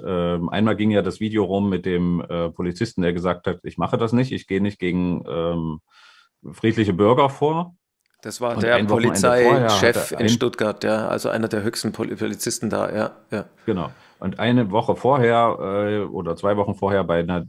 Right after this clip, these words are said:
Speaker 1: wo, wo so ein großer Marsch durch die Innenstadt war, wo die ganzen Politiker wieder rumgegreint haben,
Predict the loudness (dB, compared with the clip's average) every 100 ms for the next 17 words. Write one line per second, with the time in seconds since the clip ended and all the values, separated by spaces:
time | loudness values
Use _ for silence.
0 | -10 -6 -4 -2 -2 0 0 4 4 6
1 | 4 4 2 0 -4 -2 0 0 0 -2
2 | -2 0 0 0 -2 -4 -4 -4 -2 -4
3 | -6 -6 -2 0 0 0 0 2 2 2
4 | 0 -4 -4 -2 0 0 0 -2